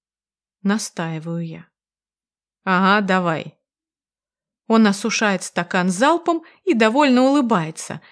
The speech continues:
видимо, думая, что глупая жена ничего не заподозрила. "Ну ладно, я пошла поболтаю с тётей, а ты тут не шали", грожу ему пальчиком.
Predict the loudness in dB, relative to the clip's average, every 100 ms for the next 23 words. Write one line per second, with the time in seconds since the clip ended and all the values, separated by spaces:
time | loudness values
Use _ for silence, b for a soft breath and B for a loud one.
0 | b -2 0 2 2 2 2 2 2 -2
1 | B -10 -4 -4 -4 -2 2 2 0 -4
2 | -4 -2 -2 0 -2 -2 B B 4 4
3 | 2 -2 -2 -2 -2 -2 -2 -2 -2 -2
4 | -6 -10 -12 -14 -16 -20 _ _ _ _
5 | _ _ _ _ _ _ _ _ _ _
6 | _ _ 2 4 6 2 0 -8 -14 B
7 | B B 0 0 0 2 2 4 4 2
8 | 4 2 0 -4 -6 -6 -8 -16 -18 _
9 | _ _ -14 -12 -8 -6 -4 2 2 2
10 | -6 _ -2 0 2 0 -2 0 2 2
11 | -2 -6 -10 _ _ _ _ _ _ _
12 | _ _ -8 -4 -2 -4 -6 -6 -6 -4
13 | -4 -6 -8 -8 -8 -12 -12 -14 -14 -20
14 | -20